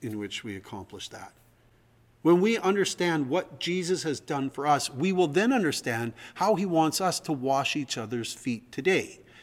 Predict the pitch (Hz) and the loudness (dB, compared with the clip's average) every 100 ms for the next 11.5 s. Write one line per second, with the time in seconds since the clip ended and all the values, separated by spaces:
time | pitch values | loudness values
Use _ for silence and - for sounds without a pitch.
0 | - 160 160 170 214 190 165 156 151 143 | -2 0 2 4 4 4 4 4 4 2
1 | - - 151 139 127 117 123 117 113 113 | -12 -4 0 2 2 2 0 0 0 0
2 | 110 - - - 139 151 147 117 95 98 | -2 -8 -6 -2 2 2 2 -2 -2 -12
3 | - 101 - _ _ _ _ _ _ _ | -10 -12 -14 _ _ _ _ _ _ _
4 | - - 226 170 - - - 233 277 294 | -16 6 6 6 -4 -18 2 8 10 8
5 | - - - 143 123 - 120 151 - - | 6 -2 2 2 2 0 0 -2 -4 -4
6 | 151 123 202 226 214 151 127 175 - - | -6 0 4 4 2 0 2 2 0 2
7 | 226 - - 190 165 180 247 254 139 110 | 2 2 -2 -2 2 2 4 2 0 -2
8 | 117 165 - - 156 139 120 107 110 104 | -2 -4 -6 -2 0 0 0 -2 -4 -6
9 | 117 185 202 - - - - 220 226 202 | -4 -4 -6 -16 -16 -18 -2 4 6 6
10 | 208 208 - - 185 220 214 165 185 127 | 4 -2 -12 -2 4 6 6 2 -2 0
11 | 131 120 - 160 151 | 0 0 2 0 0